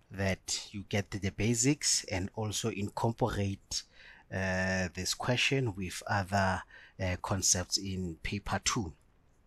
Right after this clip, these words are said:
So without wasting any time, I would like to say thank you for your support, and most importantly,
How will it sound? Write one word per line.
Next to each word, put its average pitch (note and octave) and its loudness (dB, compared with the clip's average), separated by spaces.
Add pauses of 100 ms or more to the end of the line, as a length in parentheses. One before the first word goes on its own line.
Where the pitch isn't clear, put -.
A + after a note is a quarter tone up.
(160)
So A2+ 4
without G#2+ 2
wasting A#2+ 2
any A2 2
time, D3 8
I G2 2
would F#2+ 2
like F#2+ 0
to - -6
say F#2+ 0
thank A2+ -2
you A#2 -6
for G2 -6
your F#2 -2
support, - 2 (420)
and G2+ 4
most G2+ 0
importantly, G2 -2